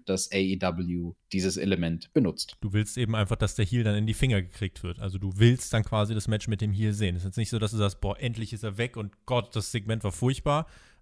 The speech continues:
Speaker 2: Äh, the other way around. Ich fand, hier hat man relativ viel erreicht. Ähm, das Match selbst war auch gut und auch Eingriff und Post-Match-Angle fand ich eigentlich ergeben Sinn mit Hinblick auf den Pay-Per-View und insofern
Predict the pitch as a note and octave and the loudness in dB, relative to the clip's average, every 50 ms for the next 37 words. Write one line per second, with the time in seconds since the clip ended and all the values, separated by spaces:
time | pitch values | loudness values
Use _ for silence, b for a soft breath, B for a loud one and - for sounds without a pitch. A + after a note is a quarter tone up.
0 | - - A#2 A#2 A2+ A2+ A2+ A2+ - - - A#2+ C3 A2 G#2 G2+ G2 F#2 F2+ F2+ | -4 0 2 4 4 4 2 0 -2 -6 -4 -2 0 2 2 2 4 2 2 2
1 | F2 F2+ F2+ F2+ F#2 G#2 A#2+ - B B B B - G3 G#3+ G#3 G3 F#3 - E3+ | 2 2 2 2 2 2 0 -2 B B B B 0 0 2 4 2 2 2 0
2 | D#3+ D#3+ F3 F3+ E3 - D3+ - - E3+ D#3 C3+ A2 A2 G#2+ B2+ E3 - - - | 0 2 2 2 2 0 -4 -2 0 2 2 2 4 4 4 4 4 0 -2 -2
3 | B2+ B2 A#2+ B2 - - C3 B2+ - - - C#3 D#3 E3 - - - A2 C#3+ D3+ | 0 0 2 0 0 2 0 0 0 0 0 0 0 0 0 0 0 4 6 4
4 | D#3+ - - E3 D#3+ D#3 D3+ - b b b b b b - B2 A#2+ A#2+ B2 B2+ | 4 4 4 6 6 6 6 4 b b b b b b 0 0 2 4 4 4
5 | B2 A#2 - - B2+ C#3 C#3+ B2+ B2 - B2 A2+ - - C3 - - C3 B2+ A#2+ | 4 4 2 0 2 2 2 2 0 0 0 0 0 0 0 0 0 0 -2 -2
6 | - - - - - - C3+ B2+ A#2+ A#2+ A#2 A#2+ A#2 A2+ G#2+ - - - - A#2+ | -2 -4 -10 -12 -8 -4 0 2 2 2 2 2 2 2 0 -2 -8 -4 -2 0
7 | B2 B2 B2 - - - C3 A2+ - - - A#2 A#2 A#2+ A#2+ A2 A#2 G#2+ - A#2 | 2 2 0 0 -2 -4 -4 -4 -4 -2 -2 0 0 0 0 0 -2 -4 -2 -4
8 | A2+ G2 A2 A#2 G#2+ A2+ G#2+ G2 G2+ A#2 B2 D3+ C#3 A#2+ - - B2+ A#2+ A#2 A2+ | -4 -2 -2 0 2 2 2 2 4 2 4 4 2 0 0 0 0 0 0 0
9 | G#2+ G#2+ G2+ - A2 G2+ - G#2+ A2+ - D#3 C3 B2+ C#3 D3 C#3 A#2 F2 G#2+ G2 | 0 -2 -2 0 0 0 0 0 0 0 0 0 0 0 0 0 -2 -2 -2 -4
10 | F#2 F#2 E2+ E2 - - G#2+ A2 A#2+ B2+ | -2 -2 -4 -4 -2 -2 -2 0 0 -2